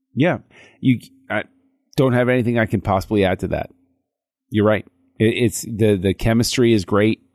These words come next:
and Teller was a phenomenal choice.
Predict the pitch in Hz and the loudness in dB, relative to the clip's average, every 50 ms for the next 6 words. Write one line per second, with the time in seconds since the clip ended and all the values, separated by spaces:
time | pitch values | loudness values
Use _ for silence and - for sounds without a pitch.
0 | _ - 98 98 95 95 95 92 92 92 92 - - - 104 101 104 101 101 95 | _ -4 0 0 2 2 2 0 0 -2 -2 -4 -2 -2 0 2 2 2 2 2
1 | 95 95 92 92 92 85 98 98 - - - 107 95 92 95 95 90 87 87 85 | 2 2 2 2 0 0 -2 -4 -6 -4 -4 -2 0 0 0 0 0 0 -2 -2
2 | 82 76 - - 71 64 - - - - | -4 -6 -8 -8 -8 -8 -8 -10 -14 -18